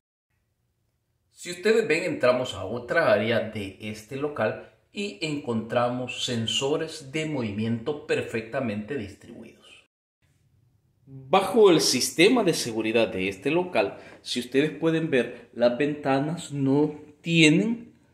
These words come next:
sensores en ningún lugar. ¿Por qué? Porque el sensor de movimiento prácticamente es el que va a estar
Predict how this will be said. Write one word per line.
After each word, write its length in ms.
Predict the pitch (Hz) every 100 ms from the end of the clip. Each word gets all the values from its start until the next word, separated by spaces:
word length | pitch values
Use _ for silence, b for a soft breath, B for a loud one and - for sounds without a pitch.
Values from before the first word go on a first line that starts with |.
| _
sensores 1000 | - - 151 131 120 127 123 147 147 -
en 200 | 147 143
ningún 340 | 110 90 95 98
lugar. 600 | 117 196 170 - - - b b b
¿Por 240 | 180 185
qué? 380 | 185 240 - -
Porque 460 | 180 185 180 185 160
el 120 | 147
sensor 480 | 147 127 120 160 180
de 120 | 185
movimiento 600 | 185 170 147 160 175 170
prácticamente 840 | 147 151 - - 139 151 170 185 - 147
es 80 | 151
el 180 | 156
que 100 | -
va 100 | 117
a 60 | 135
estar 600 | - 139 156 - - _